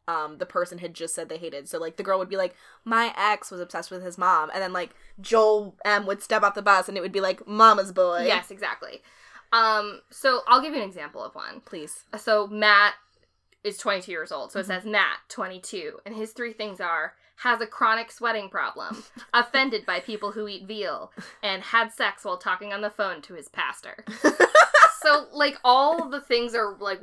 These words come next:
Speaker 2: weird or sexual
Speaker 1: Mm-hmm.
Speaker 2: or gross. Like, he really nailed it.
Speaker 1: Yeah.
Speaker 2: You know what I mean?
Speaker 1: Absolutely.
Speaker 2: So what I thought would be fun is if we pi-, if we played Two Truths and a Lie
Speaker 1: Ooh.
Speaker 2: with a few of these.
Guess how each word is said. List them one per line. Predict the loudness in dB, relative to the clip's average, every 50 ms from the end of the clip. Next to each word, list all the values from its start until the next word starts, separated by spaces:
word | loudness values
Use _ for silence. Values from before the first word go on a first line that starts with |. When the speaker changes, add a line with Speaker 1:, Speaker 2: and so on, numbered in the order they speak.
| -10
Speaker 2:
weird | -10 -4 2 4 4 4 4 4 2
or | 0 -2 -4
sexual | -6 -4 -2 -2 -2 -2 -4 -10 -8 -6 -6 -4 -4 -4 -4 -4 -4 -6 -8 -10
Speaker 1:
Mm-hmm. | -12 -16 -20 _ _ _
Speaker 2:
or | -12 -12
gross. | -6 -2 0 2 2 2 0 -2 -2 -4 -4
Like, | -4 -4 -4 -4 -8 _ _ _ _ _ _
he | -12 -8 -6
really | -4 -4 -4 -4 -6
nailed | -10 -10 -10 -10 -12
it. | -12 -14 -14 _ -6
Speaker 1:
Yeah. | -2 2 2 2
Speaker 2:
You | 2 0
know | -2
what | -4 -4
I | -6
mean? | -8 -8 -10 -8 -8
Speaker 1:
Absolutely. | -8 -8 -8 -8 -8 -8 -6 -6 -8 -10 -12 -14 _
Speaker 2:
So | -12 -6 0 2 4 4 4 2 -2 -4
what | 0 4 4
I | 4 4 4
thought | 2 -2
would | -4 -4
be | -6 -8
fun | -12 -12 -12 -12 -12 -14 -20 _ _ _ _ _ _ _ _ _ _ -4
is | -4 -2 0 -2
if | -2 -2 -4
we | -10 -10 -10
pi-, | -12 -12 -14 -14 -8 -4
if | -4 -4 -4 -4
we | -10 -10
played | -8 -6 -4 -2 -2 -4 -6 -8
Two | -14 -12 -12 -12
Truths | -12 -12 -12 -10 -10 -12 -12 -10 -10
and | -8 -8
a | -8
Lie | -8 -8 -8 -6 -6 -6 -6 -6 -8 -8 -4
Speaker 1:
Ooh. | -2 0 2 2 0 0 2
Speaker 2:
with | 0 0
a | 0 0
few | -4 -4 -6 -6
of | -6 -6
these. | -6 -8 -8 -8 -10 -12 -20